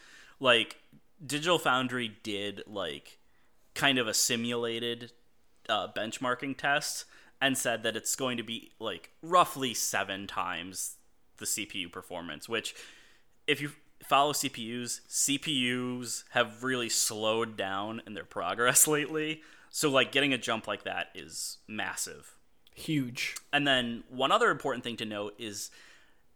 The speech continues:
Speaker 1: um, you know, the ram jump is not that big. We're used to seeing really huge jumps in ram between generations.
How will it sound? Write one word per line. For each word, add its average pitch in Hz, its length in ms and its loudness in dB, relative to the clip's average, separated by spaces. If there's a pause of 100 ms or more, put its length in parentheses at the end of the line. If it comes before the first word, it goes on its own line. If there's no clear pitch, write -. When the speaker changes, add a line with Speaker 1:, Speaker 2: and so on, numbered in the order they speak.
(120)
Speaker 1:
um, 101 500 0 (340)
you 139 120 0
know, 107 120 2
the 104 100 -6
ram 165 400 4
jump 120 340 0
is 110 180 -4
not 117 280 4
that 110 240 0
big. 104 260 -2
We're 117 180 -2
used 131 240 0
to 139 60 0
seeing 110 440 2
really 131 280 2
huge 120 560 -4
jumps 107 500 -2
in 104 220 -4
ram 95 300 -2
between 92 300 -10
generations. 82 800 -12